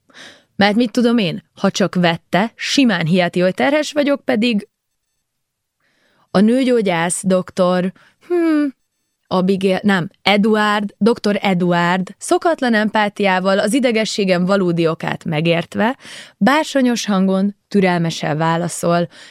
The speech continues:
mintha értelmi fogyatékos lennék. A Semmelweis Orvostudományi Egyetemen szereztem a diplomámat, remélem megfelel. Hm,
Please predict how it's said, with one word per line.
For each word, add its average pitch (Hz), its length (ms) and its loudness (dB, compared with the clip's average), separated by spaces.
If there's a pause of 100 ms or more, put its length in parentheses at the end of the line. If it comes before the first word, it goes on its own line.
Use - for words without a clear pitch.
(100)
mintha 214 280 2
értelmi 151 480 0
fogyatékos 147 760 -6
lennék. 160 560 -6 (1400)
A 180 100 -4
Semmelweis 165 640 0
Orvostudományi 156 760 -2
Egyetemen 151 460 -2
szereztem 165 480 -4
a 160 60 0
diplomámat, 180 720 -2
remélem 160 400 0
megfelel. 151 720 -6 (1080)
Hm, 381 180 2